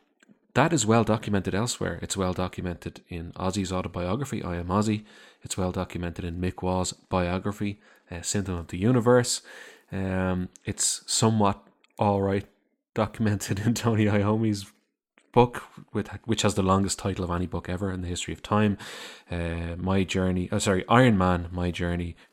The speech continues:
Through Heaven and Hell with Black Sabbath and the War Pigs That Made Me Paranoid, uh, by Tony Iommi. And, um,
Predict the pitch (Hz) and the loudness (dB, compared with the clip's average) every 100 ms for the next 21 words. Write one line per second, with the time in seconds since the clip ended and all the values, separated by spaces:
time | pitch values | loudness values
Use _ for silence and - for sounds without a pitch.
0 | - - 95 90 85 85 82 85 85 82 | -14 -6 -4 -2 -4 -4 -6 -6 -8 -8
1 | 80 - - _ 87 - 82 80 - - | -10 -16 -20 _ -14 -10 -10 -8 -8 -8
2 | 85 80 - _ _ _ - _ _ - | -8 -10 -12 _ _ _ -20 _ _ -10
3 | 87 85 85 87 87 87 85 85 80 85 | -6 -4 -4 -4 -4 -6 -8 -8 -6 -6
4 | 82 85 - 85 85 82 80 - - - | -6 -6 -8 -6 -4 -6 -8 -12 -18 -16
5 | - 92 - 92 - 98 95 92 95 95 | -6 -6 -2 -2 0 0 2 2 2 2
6 | 82 - - _ - 104 101 101 98 95 | -2 -8 -18 _ 0 4 6 6 4 0